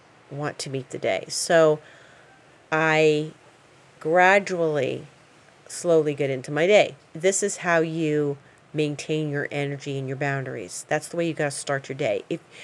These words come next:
your day, it sets the tone. And so why I'm talking about this is because Mars and Gemini can be a little frazzled. Our thoughts can be in ten directions. Gemini is a mutable sign.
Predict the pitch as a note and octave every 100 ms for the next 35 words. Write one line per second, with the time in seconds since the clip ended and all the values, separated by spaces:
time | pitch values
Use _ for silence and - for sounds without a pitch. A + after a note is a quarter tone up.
0 | - - F#3 F3+ - G#3 G3+ - A3+ -
1 | A#3+ B3 - A#3 A3+ - G3+ G#3 C#3+ -
2 | - _ _ _ - - - - G#3+ G#3
3 | A3 F#3 - E3+ F#3 G3+ F#3 E3 G3 G#3
4 | A3 F#3 D3 C3+ C#3 C#3 C#3 - E3 E3+
5 | E3+ E3 F#3 G#3 G3 D#3+ D#3 C#3+ D3+ C#3+
6 | C#3 C#3 D#3 - A3 D#3+ C#3 C#3 C3+ E3+
7 | E3 - F3 D3+ C#3+ C#3 D3 C#3 F3+ F#3+
8 | C#3 B2+ - F3 G#3+ G3 D#3+ D3+ D#3 D3
9 | C#3+ C3+ G#3 A3 C3+ G2+